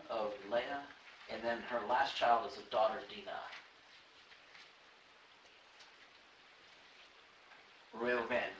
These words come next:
Re'eh ben, behold, a son. Shimon, from Shema,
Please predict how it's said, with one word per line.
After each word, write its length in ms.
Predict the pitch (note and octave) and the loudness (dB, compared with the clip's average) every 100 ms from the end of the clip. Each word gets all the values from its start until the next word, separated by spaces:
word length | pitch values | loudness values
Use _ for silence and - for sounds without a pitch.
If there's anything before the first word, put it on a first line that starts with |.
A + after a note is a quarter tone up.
| - | -4
Re'eh 460 | A#2 A#2 C#3+ B2 A#2 - - | -2 2 4 4 0 -4 0
ben, 140 | - - - - - - - | 0 0 -8 -16 -18 -20 -10
behold, 560 | C3 A#2+ D#3+ F3+ F3+ F3+ - - - | -8 2 4 4 2 -6 -12 -20 -2
a 80 | - | 0
son. 320 | - - - - - - - - - - - - - - - - - - - - - - - - - - - - - - | 2 4 4 2 -6 -20 -20 -20 -20 -20 -20 -20 -20 -20 -20 -20 -20 -20 -20 -20 -20 -20 -10 -10 -10 -16 -8 -6 -6 0
Shimon, 480 | - C3 C3+ E3 - - | 2 2 6 6 4 0
from 160 | - | -2
Shema, 500 | - - B2+ D3+ - | 0 0 2 2 2